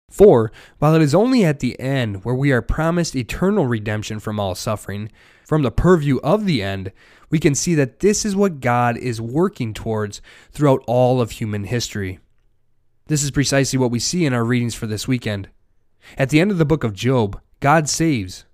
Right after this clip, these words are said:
restores Job to full health, prosperity, and long life.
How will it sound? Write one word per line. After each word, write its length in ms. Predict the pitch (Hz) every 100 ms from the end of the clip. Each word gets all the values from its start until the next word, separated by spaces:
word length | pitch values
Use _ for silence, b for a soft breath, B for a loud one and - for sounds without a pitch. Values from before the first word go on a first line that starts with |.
| _ _
restores 640 | 143 135 - 165 180 180
Job 380 | 123 135 131 120
to 100 | -
full 240 | - 123
health, 460 | - 139 123 101 -
prosperity, 680 | 127 113 - 151 135 110 104 b b b
and 200 | 135 117
long 240 | 110 107
life. 420 | 107 110 104 -